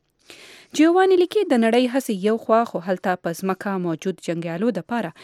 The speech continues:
دا خبرې هیڅ مطلب نه لري. په حلب کې هغه شان میزایلونه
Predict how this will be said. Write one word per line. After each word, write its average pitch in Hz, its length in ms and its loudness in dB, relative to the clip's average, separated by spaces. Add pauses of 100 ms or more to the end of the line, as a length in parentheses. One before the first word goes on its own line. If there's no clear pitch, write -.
(300)
دا 311 60 10 (100)
خبرې 277 420 4
هیڅ 208 280 -4
مطلب 170 340 -4
نه 175 140 -4
لري. 180 160 -2 (580)
په 160 100 -6
حلب 220 300 2
کې 240 340 -4
هغه 214 240 0
شان 180 240 -4
میزایلونه 175 500 -4